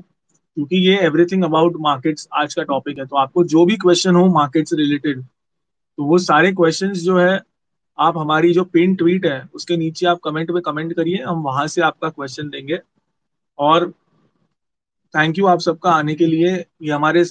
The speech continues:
आपके Sunday special को, I am sure ये session जो है, और special बनाएगा। तो आज हमारे साथ हमारे speakers हैं, market scientist sir और curious शुभम sir। So now,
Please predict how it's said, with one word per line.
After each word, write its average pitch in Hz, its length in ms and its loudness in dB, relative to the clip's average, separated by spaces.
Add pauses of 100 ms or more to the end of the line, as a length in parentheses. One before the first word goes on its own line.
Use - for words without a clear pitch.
आपके 156 300 0
Sunday 165 320 -2
special 165 420 0
को, 180 340 0 (420)
I 147 60 2
am 156 80 -2
sure 165 340 2
ये 175 140 4
session 175 400 -2
जो 170 120 4
है, 165 280 2 (180)
और 175 200 2
special 165 400 -4
बनाएगा। 139 480 -6 (600)
तो 156 200 -2
आज 160 240 4
हमारे 170 240 2
साथ 175 260 2
हमारे 160 280 0
speakers 170 500 -2
हैं, 175 180 2 (520)
market 160 300 -2
scientist 165 380 -2
sir 170 300 -2 (160)
और 160 260 -2
curious 156 280 0
शुभम 147 280 -8
sir। 156 280 -10 (760)
So 175 80 0
now, 190 260 2